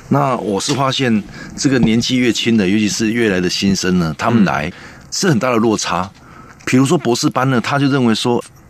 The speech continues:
Speaker 1: 哎，我就说啊，那不这样出作业，就是考试呢交报告好了，
Speaker 2: 嗯，
Speaker 1: 交作业，
Speaker 2: 嗯，
Speaker 1: 结果呢，我说啊，再写个五千字够了，
Speaker 2: 嗯，
Speaker 1: 后来大家交来的每个人都写得很多，
Speaker 2: 嗯，
Speaker 1: 越写，
Speaker 2: 破万，
Speaker 1: 对，对，破万，
Speaker 2: 嗯，
Speaker 1: 这个现象，我想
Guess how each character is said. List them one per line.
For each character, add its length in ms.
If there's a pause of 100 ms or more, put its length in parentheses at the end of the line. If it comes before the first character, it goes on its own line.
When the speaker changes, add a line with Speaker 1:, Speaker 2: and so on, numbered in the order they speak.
(180)
Speaker 1:
哎， 140
我 140
就 140
说 180
啊， 80
那 140
不 100
这 80
样 180
出 160
作 220
业， 100 (360)
就 120
是 60
考 180
试 200
呢 280 (460)
交 140
报 180
告 160
好 140
了， 160 (160)
Speaker 2:
嗯， 400
Speaker 1:
交 140
作 220
业， 180 (100)
Speaker 2:
嗯， 260 (240)
Speaker 1:
结 160
果 140
呢， 80
我 100
说 140
啊， 60
再 120
写 180
个 140 (280)
五 120
千 160
字 220
够 240
了， 260
Speaker 2:
嗯， 320
Speaker 1:
后 160
来 100
大 200
家 120 (240)
交 220
来 140
的 100
每 160
个 80
人 20
都 60
写 160
得 100
很 160
多， 220 (160)
Speaker 2:
嗯， 260 (360)
Speaker 1:
越 140
写， 160
Speaker 2:
破 20
万， 180 (100)
Speaker 1:
对， 140
对， 140
破 240
万， 160 (100)
Speaker 2:
嗯， 260 (260)
Speaker 1:
这 120
个 80
现 200
象， 200
我 100
想 260